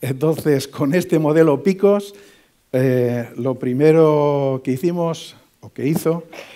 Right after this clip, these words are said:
Arriortúa en Norteamérica fue decir, "Todos los contratos están, eh, abiertos, ah, no vamos a dar prioridad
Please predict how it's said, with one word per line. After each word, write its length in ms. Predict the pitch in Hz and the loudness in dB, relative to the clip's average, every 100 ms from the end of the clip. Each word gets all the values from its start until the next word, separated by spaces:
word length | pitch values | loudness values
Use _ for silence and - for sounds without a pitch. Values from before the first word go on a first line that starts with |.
| - - | -20 -8
Arriortúa 800 | 127 127 127 127 151 147 139 131 | -4 -4 -4 -4 -2 0 0 0
en 80 | 127 | -4
Norteamérica 840 | 123 131 147 156 156 156 151 - | -4 -4 0 0 2 0 0 -8
fue 240 | - 139 135 | -6 -2 0
decir, 640 | 123 135 147 143 - - _ _ - 127 123 - | 0 2 2 0 -4 -20 _ _ -14 -10 -10 -6
"Todos 300 | 160 170 160 | -2 0 0
los 160 | 143 - | -4 -8
contratos 580 | 127 131 139 139 127 | -10 -4 -4 -4 -8
están, 500 | 117 104 120 107 98 95 | -8 -10 -8 -8 -10 -12
eh, 540 | 87 87 87 85 98 _ _ _ _ _ _ _ _ _ _ _ - _ | -14 -16 -16 -18 -20 _ _ _ _ _ _ _ _ _ _ _ -20 _
abiertos, 760 | 110 113 151 160 175 190 - _ _ _ _ _ - | -12 0 0 0 -4 -8 -12 _ _ _ _ _ -10
ah, 540 | 113 113 113 113 101 _ _ _ _ _ | -8 -6 -8 -10 -14 _ _ _ _ _
no 360 | 131 131 175 202 | -10 -4 0 0
vamos 380 | 175 151 139 135 | 0 -2 -4 -2
a 100 | 131 | -2
dar 220 | 139 131 | -2 -4
prioridad 680 | 139 127 120 120 131 135 | -6 -4 -2 -2 -2 -2